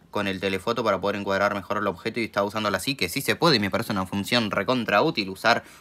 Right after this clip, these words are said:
un fold así para grabar está buenísimo. Ahora sí está bueno, en el flip estaba un poco al pedo, pero en el fold siento que sirve más porque la pantalla es más grande. Pero,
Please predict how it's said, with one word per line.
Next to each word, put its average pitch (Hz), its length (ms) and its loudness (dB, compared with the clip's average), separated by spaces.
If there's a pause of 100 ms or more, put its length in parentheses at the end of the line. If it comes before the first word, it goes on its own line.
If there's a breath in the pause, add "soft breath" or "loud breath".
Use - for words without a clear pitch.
un 139 400 0
fold 147 320 2
así 120 460 2
para 113 240 6
grabar 131 240 8
está 131 160 2
buenísimo. 127 720 0 (240 soft breath)
Ahora 131 240 6
sí 156 200 2
está 123 180 4
bueno, 113 240 4
en 104 80 -2
el 98 80 -4
flip 156 280 0
estaba 131 240 4
un 131 80 0
poco 139 160 0
al 113 120 2
pedo, 120 280 2
pero 98 180 -2
en 95 100 -4
el 95 80 -10
fold 123 320 0
siento 117 240 -4
que 101 80 -8
sirve 113 220 -2
más 117 120 0
porque 104 180 -4
la 98 80 0
pantalla 98 240 -6
es 110 40 -4
más 104 120 -4
grande. 123 320 0 (540 loud breath)
Pero, 247 380 6